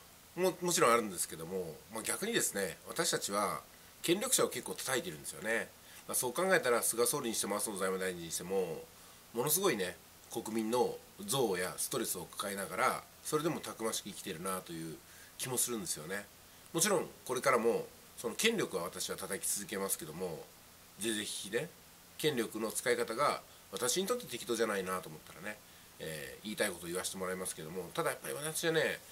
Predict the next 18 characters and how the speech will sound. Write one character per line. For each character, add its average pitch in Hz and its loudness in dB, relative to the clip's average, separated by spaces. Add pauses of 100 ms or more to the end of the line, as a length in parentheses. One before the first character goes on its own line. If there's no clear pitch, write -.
(260)
政 190 8
治 202 4
家 202 2 (360)
さ 196 6
ん - 4
個 233 6
人 123 2
に 131 -2
は 98 4 (1120)
特 127 -2
に 101 -2
恨 110 2
み 104 -2
が 92 -2
な 87 -4
い 82 -8
ん 170 -10
で、 123 0